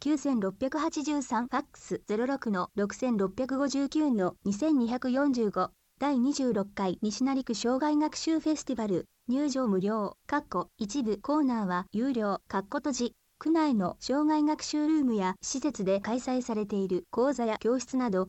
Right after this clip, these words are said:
たくさんの学びが集まるフェスティバルです。子供から大人まで楽しく学んで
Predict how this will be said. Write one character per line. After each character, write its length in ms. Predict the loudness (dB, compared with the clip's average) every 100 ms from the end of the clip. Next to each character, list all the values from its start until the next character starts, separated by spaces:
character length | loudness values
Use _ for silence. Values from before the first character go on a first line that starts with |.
| _
た 100 | -6
く 60 | -4
さ 180 | -2 0
ん 100 | 2
の 200 | 0 -2
学 240 | -2 0
び 140 | -2 -4
が 220 | -4 -4 -6
集 200 | -4 -2
ま 120 | 0
る 100 | 0
フ 100 | -2
ェ 40 |
ス 80 | -4
テ 80 | -2
ィ 40 |
バ 120 | -2 0
ル 100 | 0
で 140 | -2
す。 180 | -4 _ _ _
子 100 | -2
供 220 | 0 0
か 120 | 0 0
ら 120 | 0
大 60 |
人 200 | 0 0
ま 120 | 0 0
で 180 | -4 _ -4
楽 180 | -2 -2
し 80 |
く 140 | -2 0
学 240 | 2 2
ん 40 | 2
で 200 | 0